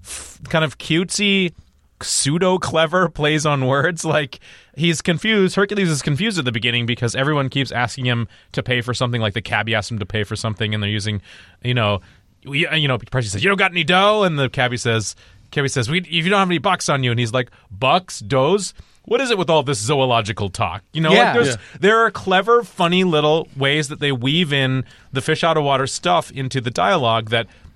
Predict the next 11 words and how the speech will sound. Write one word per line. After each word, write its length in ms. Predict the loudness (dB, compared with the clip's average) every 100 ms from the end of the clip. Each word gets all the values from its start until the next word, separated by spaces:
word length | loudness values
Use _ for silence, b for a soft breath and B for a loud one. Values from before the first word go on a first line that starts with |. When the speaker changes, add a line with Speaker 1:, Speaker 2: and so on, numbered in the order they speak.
| -6
Speaker 1:
unfortunately, 640 | -2 0 0 -2 0 -2 0
like, 160 | -4 -2
Arnold 300 | 0 0 -2
could 120 | -4
never, 400 | -2 -2 0 -2
ever 240 | -4 -6 -4
sell 400 | 0 2 0 -4
'cause 160 | -6
he 100 | -6
just 200 | -6 -6
is 100 | -6